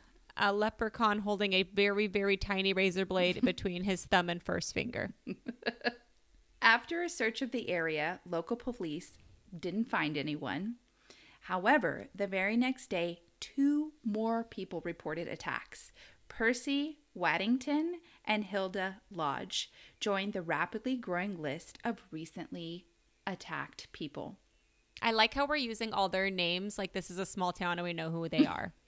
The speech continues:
Speaker 2: <laughs>
Speaker 1: That is just so something Percy Waddington would do.
Speaker 2: <laughs> I mean, what a name.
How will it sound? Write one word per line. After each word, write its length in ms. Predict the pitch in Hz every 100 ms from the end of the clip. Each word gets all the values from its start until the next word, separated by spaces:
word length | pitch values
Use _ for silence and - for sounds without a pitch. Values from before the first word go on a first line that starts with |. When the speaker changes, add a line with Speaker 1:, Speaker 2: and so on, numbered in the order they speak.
| -
Speaker 2:
<laughs> 60 | 226 196 - 208 - 202 214 - 202 - 202 - 202 _ -
Speaker 1:
That 120 | 277
is 140 | 359 -
just 300 | 392 - -
so 520 | 214 202 196 196 202 -
something 400 | - 196 196 185
Percy 380 | - 196 180 190
Waddington 600 | 175 175 170 170 - 165
would 140 | 165 151
do. 380 | 180 202 180 - 285 285 - - - - - -
Speaker 2:
<laughs> 600 | - - - - - 262
I 100 | 277
mean, 280 | 269 269 247
what 160 | 190 208
a 80 | 311
name. 520 | 165 151 180 139 -